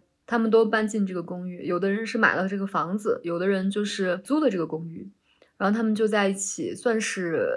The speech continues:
算是一栋，一栋楼里面住了很多个老年女性，她们在一起养老。然后她们经常会，比如说，如果你受伤啦，你脚崴啦，我们大家都会来照顾你，然后来帮你一起做做饭。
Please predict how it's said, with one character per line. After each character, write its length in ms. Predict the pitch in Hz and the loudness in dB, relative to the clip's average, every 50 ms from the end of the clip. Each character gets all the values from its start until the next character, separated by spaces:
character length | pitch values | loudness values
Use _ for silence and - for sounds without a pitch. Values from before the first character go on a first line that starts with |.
| 50 50 50 50 50 - 196 | -4 -6 -8 -10 -14 -16 -6
算 200 | - - 262 254 | 2 4 4 4
是 120 | 240 247 | 4 4
一 80 | 214 214 | 4 4
栋， 300 | 208 320 311 254 214 - | 6 6 6 6 6 4
一 100 | 208 247 | 4 4
栋 200 | 285 349 294 233 | 6 8 8 10
楼 160 | 202 180 202 | 10 8 8
里 80 | 226 208 | 8 4
面 360 | 165 156 160 165 170 180 196 | 2 0 0 0 -2 -2 -2
住 180 | - 254 240 | 0 4 4
了 340 | 220 202 185 175 165 156 170 | 6 6 6 6 4 4 2
很 200 | - - 185 170 | 0 -2 -4 2
多 160 | 165 202 240 | 6 8 8
个 220 | 320 330 370 262 202 | 8 8 8 8 8
老 160 | 190 165 151 | 8 8 4
年 160 | 160 156 165 | 2 0 -2
女 100 | 180 143 | -4 -6
性， 360 | - - - - - 208 202 - _ _ _ _ - | -8 -8 -8 -8 -8 -10 -12 -14 _ _ _ _ -8
她 100 | - 240 | -4 -2
们 80 | 226 | 2
在 140 | 226 226 220 | 4 4 4
一 20 | |
起 140 | 214 208 208 | 4 2 0
养 220 | 190 175 143 151 175 | 0 2 0 0 0
老。 300 | 185 170 - - - - _ | -2 -2 -4 -6 -10 -12 _
然 140 | 196 190 202 | -2 0 0
后 60 | 220 | 2
她 100 | 247 254 | 2 2
们 80 | 240 | 2
经 160 | 240 240 247 254 | 2 2 0 0
常 240 | - 226 185 175 | 0 0 0 0
会， 180 | 185 202 214 196 | 2 2 2 2
比 100 | 185 180 | 0 0
如 100 | 160 180 | -2 -2
说， 340 | 180 214 208 202 196 202 202 - _ _ _ | 0 2 4 4 2 2 -2 -8 _ _ _
如 100 | - 196 | -2 2
果 100 | 208 226 | 4 4
你 140 | 220 202 180 | 4 4 2
受 160 | 185 - 233 | 4 4 4
伤 240 | 220 226 233 226 240 | 4 4 4 4 6
啦， 380 | 240 226 208 196 190 185 185 185 | 6 6 8 8 6 4 2 0
你 120 | 180 185 | -4 -2
脚 200 | 196 208 180 190 | 2 4 6 8
崴 180 | 214 208 131 98 | 8 8 8 8
啦， 400 | 117 135 127 120 107 - - _ _ | 8 8 6 6 4 2 -4 _ _
我 80 | 160 | -8
们 120 | 170 170 175 | -6 -4 0
大 120 | 202 208 | 0 2
家 120 | 202 208 208 | 2 4 4
都 120 | 214 240 | 4 4
会 100 | 240 240 | 4 4
来 100 | 185 170 | 2 2
照 240 | 170 - 214 196 175 | 2 2 2 2 2
顾 120 | 165 - | 0 -4
你， 200 | 82 82 - - - | -10 -12 -12 -10 -10
然 120 | - 180 | -8 -6
后 120 | 185 185 185 | -4 -2 -2
来 240 | 185 175 175 180 180 | 0 0 0 -2 -2
帮 260 | 180 - 196 202 190 | -2 0 2 2 0
你 60 | 180 | 0
一 40 | 190 | -4
起 140 | 190 - - | -8 -8 -6
做 140 | - 196 | -2 0
做 100 | 196 196 | 0 2
饭。 320 | 196 240 233 196 - - | 2 4 2 2 2 -2